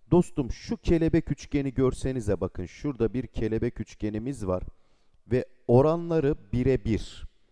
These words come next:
Gördünüz mü K'ya K? O halde paralellerin de oranı bir olacak. İki K ise bu da iki K olacak.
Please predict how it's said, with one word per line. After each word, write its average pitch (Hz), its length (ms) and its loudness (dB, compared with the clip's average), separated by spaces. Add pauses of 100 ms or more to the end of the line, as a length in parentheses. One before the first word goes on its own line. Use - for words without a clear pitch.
(120)
Gördünüz 110 440 0
mü 101 60 -8
K'ya 104 420 -2
K? - 240 -10 (460)
O 135 160 4
halde 165 300 0
paralellerin 156 840 0
de 139 60 2
oranı 101 420 2
bir 151 120 0
olacak. 107 460 0 (120)
İki - 260 -6
K 107 280 -2
ise 147 260 -4 (120)
bu 127 120 0
da 139 120 2
iki 117 240 -8
K 92 280 -2
olacak. 87 520 -2